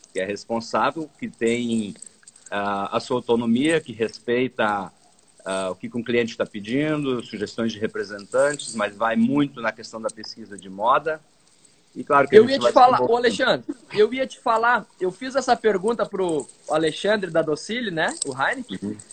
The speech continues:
Speaker 2: e eu perguntei pra ele: "Alexandre, como é que, como tu, tu faz o teu portfólio, né, que no nosso,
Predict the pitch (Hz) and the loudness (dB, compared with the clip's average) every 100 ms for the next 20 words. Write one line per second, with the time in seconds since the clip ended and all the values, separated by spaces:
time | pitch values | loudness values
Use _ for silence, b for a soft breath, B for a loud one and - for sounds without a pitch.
0 | - _ 175 196 220 233 233 196 233 233 | -20 _ -4 2 4 4 0 4 4 6
1 | 233 233 240 240 240 247 247 240 214 247 | 4 4 2 2 6 8 8 6 4 0
2 | 254 214 240 220 233 262 - 254 254 - | 2 2 2 -2 -2 -4 -6 -10 -12 -8
3 | 247 262 254 247 202 - _ - - 214 | -6 -6 -6 -6 -8 -10 _ -20 -4 -2
4 | 208 214 220 208 220 220 214 208 - - | 6 8 8 8 6 8 8 6 4 2
5 | 180 220 214 147 170 190 151 151 160 - | 8 8 8 2 -2 -2 -10 -6 -6 -8
6 | - | -18